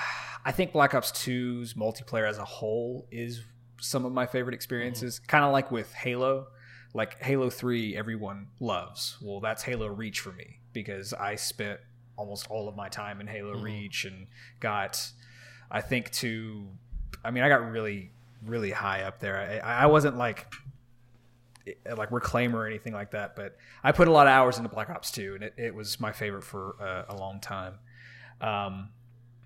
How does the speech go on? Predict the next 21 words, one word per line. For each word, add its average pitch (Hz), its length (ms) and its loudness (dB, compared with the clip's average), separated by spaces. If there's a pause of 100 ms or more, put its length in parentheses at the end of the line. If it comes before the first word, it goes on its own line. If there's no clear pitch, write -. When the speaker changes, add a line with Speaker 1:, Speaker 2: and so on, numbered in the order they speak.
(760)
Speaker 1:
and 160 580 8 (840)
I 165 80 -4
don't 170 160 -4
know. 139 320 2 (500)
Black 147 220 10
Ops 160 180 2
four 160 140 4
is 139 80 2
starting 151 720 2
to 170 100 4
get 165 140 2
Speaker 3:
Mm-hmm. 139 40 -2
Speaker 1:
there. 160 420 2 (160)
Uh, 120 220 2
I'm 120 100 -2
still 131 440 0 (120)
getting 123 380 2
adjusted 110 600 -6
to 113 180 -6
the 104 100 -8
multiplayer 117 840 -6